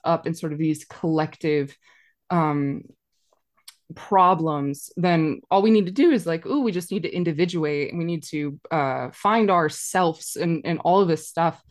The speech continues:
And I think that the point that Catafalque makes that I think is great, and it's something that Jungians really need to hear, is it's like, "Okay, well, who among you is actually individuated?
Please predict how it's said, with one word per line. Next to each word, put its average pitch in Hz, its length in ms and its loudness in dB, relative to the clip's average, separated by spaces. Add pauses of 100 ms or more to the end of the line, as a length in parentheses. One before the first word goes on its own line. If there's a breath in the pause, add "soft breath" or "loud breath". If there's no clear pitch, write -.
(400 soft breath)
And 180 80 -2
I 175 60 -2
think 185 180 -4
that 180 120 -4
the - 60 -8
point 202 360 -4
that 151 280 -2
Catafalque 190 480 -2
makes 185 200 -4
that 147 260 -2
I 165 100 -4
think 156 240 -4
is 143 260 -4 (120)
great, 180 380 4
and 165 120 0
it's - 140 -8
something 226 300 2
that 240 100 2
Jungians 180 460 0
really 151 160 -4
need 151 160 -4
to 135 60 -10
hear, 262 360 -2
is 170 180 -4
it's 180 140 -6
like, 170 160 -4
"Okay, 170 220 -2
well, 151 280 -4
who 262 140 4
among 208 320 4
you 170 240 2
is 156 140 -6
actually 165 400 -4
individuated? 143 800 -6